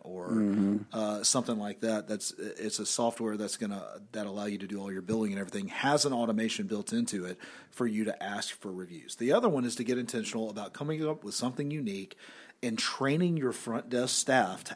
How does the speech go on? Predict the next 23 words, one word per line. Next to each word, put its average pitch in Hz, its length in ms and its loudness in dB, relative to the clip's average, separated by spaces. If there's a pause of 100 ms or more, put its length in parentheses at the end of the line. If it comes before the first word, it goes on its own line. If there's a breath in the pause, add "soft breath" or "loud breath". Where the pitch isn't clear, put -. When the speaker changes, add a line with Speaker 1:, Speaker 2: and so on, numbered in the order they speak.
Speaker 1:
ask 95 360 -4
for - 160 -6
a - 20 0
review. 101 460 -2
They 113 160 -2
are 113 160 -4
part 113 260 -4
of 107 80 -6
your 113 80 -2
marketing. 98 380 2
Speaker 2:
I 135 160 12
wanna 131 260 12
argue 113 440 12
that's 110 200 12
probably 101 300 10
bigger 95 520 10 (360)
and 101 160 10
more 104 160 12
important 95 420 8
than 90 120 4
the 92 100 6
other, 104 340 10
because 98 720 6